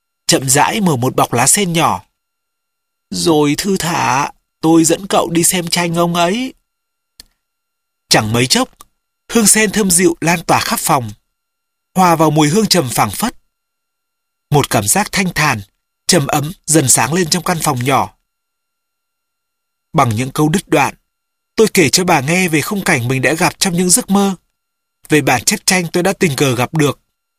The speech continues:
Bà lắng nghe tôi với một sự chú tâm chân thành. "Vậy nên hôm nay con đến đây, cứ nghĩ sẽ gặp được ông." "Ông à, đến lúc chết rồi mà ông vẫn còn mời được khách tới nhà cơ đấy."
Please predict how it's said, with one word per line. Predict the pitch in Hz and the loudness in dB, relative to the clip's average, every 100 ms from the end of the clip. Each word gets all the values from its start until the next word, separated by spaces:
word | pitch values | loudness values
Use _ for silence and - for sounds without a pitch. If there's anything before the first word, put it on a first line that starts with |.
| _ _ _ _ _ _ - | _ _ _ _ _ _ -4
Bà | 123 | -2
lắng | 117 123 | 0 -2
nghe | 156 185 - | -2 -4 -2
tôi | 165 156 | -2 0
với | 143 151 | -2 0
một | 175 | 2
sự | - 175 | 2 0
chú | 147 147 | -2 -4
tâm | 160 190 | -2 -2
chân | 165 185 156 | 0 -2 0
thành. | 156 123 104 _ _ _ _ _ _ _ _ _ _ _ _ _ _ _ _ _ _ _ _ | -2 -4 -8 _ _ _ _ _ _ _ _ _ _ _ _ _ _ _ _ _ _ _ _
"Vậy | 127 156 131 147 | -2 0 2 2
nên | 170 | 2
hôm | 180 160 | 0 2
nay | 160 156 | 2 2
con | 165 | 0
đến | 156 147 | -2 -2
đây, | 156 175 175 - _ _ _ _ | 0 0 -2 -6 _ _ _ _
cứ | 208 | 0
nghĩ | 196 220 226 | 2 2 0
sẽ | 220 240 | 0 0
gặp | 226 - | -2 -2
được | 147 | -2
ông." | - 185 175 - _ _ _ _ _ _ _ _ _ _ _ _ _ _ _ _ _ _ _ _ _ _ _ | 0 -2 -2 -10 _ _ _ _ _ _ _ _ _ _ _ _ _ _ _ _ _ _ _ _ _ _ _
"Ông | 127 156 | -10 -6
à, | 135 120 123 120 107 _ _ _ _ _ _ - | -6 -6 -6 -8 -12 _ _ _ _ _ _ -6
đến | 147 156 | -4 -2
lúc | 208 - | -4 -6
chết | 214 254 - | -6 -4 -2
rồi | 151 131 113 | 0 0 -2
mà | 107 | -2
ông | 104 135 165 | -2 -2 -2
vẫn | 156 185 | -4 -2
còn | 196 127 | -2 -2
mời | 131 123 | 0 0
được | 120 | -2
khách | - 214 - | -4 -6 -2
tới | 151 156 | -2 0
nhà | 180 143 127 | 0 0 -2
cơ | 151 | -4
đấy." | 160 170 226 254 | -2 -2 -4 -6